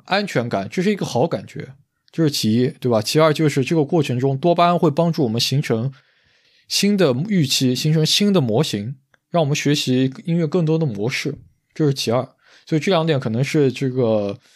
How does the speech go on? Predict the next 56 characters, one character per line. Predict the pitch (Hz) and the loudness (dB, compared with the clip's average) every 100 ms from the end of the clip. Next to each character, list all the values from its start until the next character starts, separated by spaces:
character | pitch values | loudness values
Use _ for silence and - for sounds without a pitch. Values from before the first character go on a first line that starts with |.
| - | -6
呃， | 131 | 0
我 | 117 | 0
现 | - 175 | 0 0
在 | 165 131 | 2 0
发 | - 151 | 2 2
现 | 156 170 135 | 2 2 2
的 | 113 110 _ _ | 0 -2 _ _
关 | - 139 | 0 0
于 | 135 | 2
音 | 135 147 | 0 0
乐 | 147 131 110 | 2 2 2
快 | - 147 | 2 0
感 | 120 107 | 0 -4
的 | 95 | -6
最 | 104 - 180 131 - - | -6 0 2 0 -4 -2
根 | 170 165 | 0 0
本 | 147 123 98 - - | 0 -2 -2 -8 -6
的、 | 104 101 | -4 -4
最 | - 160 135 | 0 2 2
身 | 120 - 170 185 | 2 -2 0 -2
体 | - 95 | -4 -6
性 | - 117 | -4 -2
的 | |
来 | 98 101 | -2 -2
源。 | 110 98 131 _ _ _ _ _ _ _ _ _ _ _ - | -4 -6 -12 _ _ _ _ _ _ _ _ _ _ _ -2
哎， | 170 254 - - | -2 -2 -6 -4
不 | 226 | 2
过 | 359 | 2
这 | 349 | 4
个 | 330 | 4
事 | 247 - 311 | 4 2 2
儿 | 254 156 | 4 4
引 | 113 | 2
出 | 113 247 | 0 2
了 | 233 | 2
一 | |
个 | 226 | 2
悖 | 247 - 240 | 2 4 4
论 | 143 196 196 | 4 2 0
啊， | - _ _ _ _ _ - | -8 _ _ _ _ _ 0
对 | 180 | 2
吧？ | |
既 | 147 - | 2 2
然 | 277 165 233 262 | 4 4 0 -2
音 | 294 294 | -2 0
乐 | 277 208 120 | 4 4 2
它 | 208 | 0
是 | 202 170 | 0 -2
关 | 175 214 | 0 0
于 | 175 165 185 - | 2 2 0 0
预 | 220 180 | 2 2
期 | 135 - - 190 196 | 0 -2 0 0 0
和 | - 107 104 131 | -2 -2 0 -2
惊 | - 196 | -2 -2
讶 | 220 151 | 0 0
的， | 98 151 | -2 -8